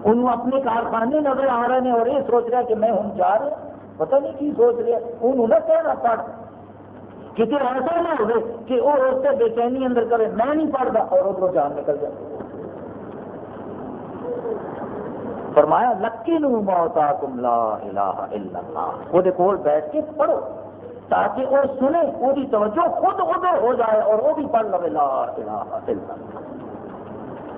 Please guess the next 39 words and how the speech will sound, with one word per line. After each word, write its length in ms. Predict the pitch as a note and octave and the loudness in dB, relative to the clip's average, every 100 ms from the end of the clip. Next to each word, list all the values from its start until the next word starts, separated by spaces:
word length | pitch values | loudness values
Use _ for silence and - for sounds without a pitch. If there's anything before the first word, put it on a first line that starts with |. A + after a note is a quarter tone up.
| - - C4+ B3 - G#3+ - - - - - - - - | -12 -10 -8 -8 -8 -10 -10 -10 -10 -10 -10 -10 -8 0
زبان 320 | D#3 F3 G#3 G#3 | 2 4 2 0
چوں 80 | G#3+ | 0
نکلنے 380 | G3+ G#3+ A#3+ A3+ | 0 0 0 0
والے 240 | G#3 G#3 | 0 2
الفاظ 420 | F#3+ - F#3+ A#3+ - - | 0 -2 0 0 0 -2
بڑی 280 | A#3+ D4 C4+ | -2 -2 -2
اہمیت 500 | A#3 G#3 C#4+ E4+ C#4 | -2 0 0 2 2
رکھتے 300 | B3 F#3+ A3 | 0 0 0
ہیں۔ 200 | G#3 F#3 - - - | 0 -2 -8 -14 -2
اگر 340 | F3+ F#3+ G3+ | 2 2 2
یہ 160 | A3 A#3 | 2 2
الفاظ 600 | - - G3 A#3+ A#3+ - | 2 0 2 2 0 0
توحید 440 | G#3 F3+ - C#4+ B3+ | 2 2 0 0 2
والے 320 | G#3+ G3+ F#3+ | 2 4 2
الفاظ 480 | F3+ F#3 F3 E3 E3+ | 2 2 2 0 -2
نے، 120 | D#3+ | -2
اللہ 260 | F3 G3+ G#3 | 0 2 2
نو 80 | G3+ G3 | 0 0
پسند 360 | F#3 G3+ D#4+ D#4+ | 0 0 -2 0
آنے 180 | D#4+ C#4+ | 0 2
والے 220 | B3+ B3 | 2 2
الفاظ 440 | G#3+ F#3+ G3 G3 | 2 2 0 0
نے، 100 | F#3 - - - F#3 | -4 -8 -10 -6 -2
تو 60 | |
پھر 140 | F3+ F#3+ | 0 0
اس 440 | G3+ G#3 G#3+ C#4 | 2 0 2 2
حدیث 340 | E3 F#3+ A3 G#3+ | 2 0 -2 2
کا 80 | G#3 | 2
دوسرا 300 | G#3 B3 B3+ | 0 -2 0
حصہ 480 | A3+ - - F3+ - | 0 0 -2 -2 0
یہ 80 | C#4+ | 0
ہے۔ 280 | - - - - - - | 0 -4 -6 -12 -14 0
پہلا 240 | E3 G3+ | 2 2
حصہ 240 | D3+ D3+ F#3+ | 0 0 0
تو 140 | F#3+ G#3 | 0 0
یہ 100 | D#4 G#3+ | 0 -2
سی 100 | B3 | -4
نا 120 | F4+ - - - | -6 -8 -14 -16
کہ 80 | - | -2